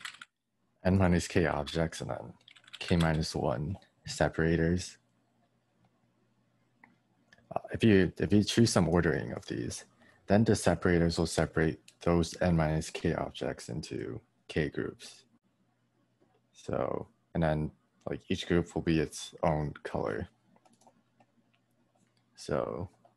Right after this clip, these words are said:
number of ways. And then the number of ways to do that arrangement is, that's n minus k plus k minus one. Choose k minus one,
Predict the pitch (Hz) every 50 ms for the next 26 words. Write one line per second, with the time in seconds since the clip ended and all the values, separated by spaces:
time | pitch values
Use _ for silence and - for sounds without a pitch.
0 | _ _ _ _ _ _ _ _ _ _ _ _ _ _ _ _ _ _ _ _
1 | _ _ _ _ - - 85 87 90 98 92 87 85 82 69 69 71 71 - -
2 | - - - _ _ - 85 82 78 76 73 - _ _ _ - - 85 92 101
3 | 107 95 92 90 87 - - - 87 82 - _ - - - - - - 85 80
4 | 85 80 78 76 76 73 78 78 - 78 95 95 92 - 67 65 50 50 53 50
5 | - - - - - - _ _ _ _ _ _ _ _ _ _ _ _ - _
6 | _ _ _ _ _ _ _ _ - - - - _ _ - - - - _ -
7 | - - _ _ - - _ _ _ _ _ _ _ _ _ _ 80 80 78 -
8 | - - - - - - _ _ _ _ _ _ - - _ - - 87 90 87
9 | 85 80 80 82 - - - - 80 76 76 80 - - 78 78 - - - -
10 | - 80 73 71 71 - 78 85 - - - - - - - - 87 - - -
11 | - - - - _ - - - - - 87 85 82 80 80 80 80 80 - -
12 | - _ _ _ _ _ _ _ _ - - _ _ - _ _ _ _ _ _
13 | _ _ _ _ _ _ - - - - - - - _ _ _ - - - -
14 | - - - - - 95